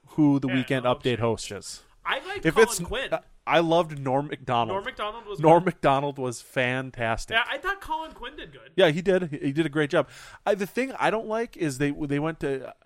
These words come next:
Speaker 1: Tina Fey, they, uh,
Speaker 2: Yeah,
Speaker 1: and, and Amy Poehler, and then who was the, uh, the other person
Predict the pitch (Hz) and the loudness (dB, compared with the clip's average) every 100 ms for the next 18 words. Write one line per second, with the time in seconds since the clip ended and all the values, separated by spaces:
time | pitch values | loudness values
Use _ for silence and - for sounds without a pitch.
0 | - 135 - - 170 160 - 131 135 127 | -18 -18 -16 -6 -4 -2 -2 0 0 -4
1 | 127 127 120 104 98 - - 127 120 131 | -6 -2 0 0 -4 -8 -8 -6 -4 -8
2 | 123 - 175 147 151 139 135 139 139 131 | -8 -12 -8 -4 -4 0 2 2 0 -2
3 | 120 156 147 135 123 127 131 127 127 135 | -2 -2 0 -2 -2 -4 -2 -2 -2 -4
4 | - 107 | -6 -10